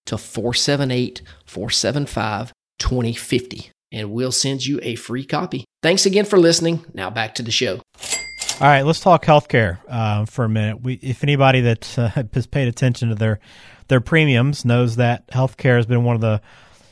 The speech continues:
Speaker 2: you know, the, the quickest rising costs that anybody's had, uh, in the last, you know, ten or fifteen years. And, you know, there's not necessarily any end in sight, and we don't know what the future is gonna hold for healthcare. There may, the whole industry might be restructured. We hear talk about this all the time with new presidents and new administrations, but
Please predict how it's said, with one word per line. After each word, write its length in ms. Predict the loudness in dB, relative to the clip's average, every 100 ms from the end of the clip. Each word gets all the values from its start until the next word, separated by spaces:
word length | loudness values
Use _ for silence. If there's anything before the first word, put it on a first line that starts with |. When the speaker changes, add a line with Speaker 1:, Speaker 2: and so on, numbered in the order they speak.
| 0
Speaker 2:
you 80 |
know, 100 | 2
the, 220 | 4 2 0
the 200 | -2 -2
quickest 440 | 2 2 2 0
rising 440 | 2 4 4 2 -2
costs 480 | 2 2 2 0
that 140 | -6 -2
anybody's 440 | 0 0 0 0
had, 320 | -4 -6 -6
uh, 320 | -12 -16 -16 -18 -20 -10
in 100 | -8
the 40 |
last, 500 | -4 -2 -4 -8 -8
you 100 | -4
know, 40 |
ten 240 | -4 -2 -2
or 80 | 0
fifteen 460 | -4 -4 -4 -2
years. 340 | -2 -2 -4 -4
And, 180 | -6 -6 -14 -20 -20 0
you 80 | 2
know, 40 |
there's 160 | 4 4
not 140 | 4
necessarily 400 | 4 0 0 2
any 180 | 2 2
end 160 | 0 2
in 100 | 0
sight, 300 | 2 2 4
and 60 |
we 40 | 2
don't 140 | 2
know 140 | 4 4
what 120 | 4
the 80 | 0
future 500 | -2 -2 2 2 2
is 100 | 0
gonna 160 | 0 2
hold 200 | 2 0
for 120 | 2
healthcare. 380 | 2 0 -4 -2
There 160 | -4
may, 220 | -4 -6 -8 _
the 80 | -4
whole 160 | 2
industry 320 | 2 2 -2 -2
might 160 | -2
be 100 | -2
restructured. 640 | -2 -2 -2 -2 -2 -2 -4
We 100 | -2
hear 220 | -2 -4
talk 260 | -2 -2 0
about 200 | -6 -6
this 120 | -8
all 60 |
the 100 | -8
time 280 | -6 -2 -2
with 140 | -2 -4
new 120 | -6
presidents 540 | -4 -4 -2 -4 -4
and 60 | -4
new 100 | -4
administrations, 680 | -4 -8 -6 -6 -6 -10 -8
but 200 | -8